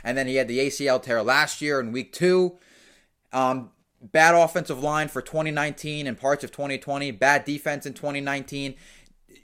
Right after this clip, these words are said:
Everything's coming together for Daniel Jones.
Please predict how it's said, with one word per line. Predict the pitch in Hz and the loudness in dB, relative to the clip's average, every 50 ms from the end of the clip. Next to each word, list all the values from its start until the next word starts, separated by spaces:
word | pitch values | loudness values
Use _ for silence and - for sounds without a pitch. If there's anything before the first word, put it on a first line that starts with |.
| _ _ _ _ | _ _ _ _
Everything's | 160 190 226 277 285 285 277 208 - | 4 4 6 4 2 0 -2 -2 0
coming | - 233 233 233 220 | 2 2 4 4 4
together | 196 196 214 233 208 - - _ _ _ _ _ _ _ _ | 6 6 6 6 6 4 -2 _ _ _ _ _ _ _ _
for | - 160 165 | -4 -4 0
Daniel | 160 170 165 170 165 160 | 2 2 2 2 2 2
Jones. | 160 160 160 147 - - - - - | 6 6 6 6 4 0 -8 -16 -20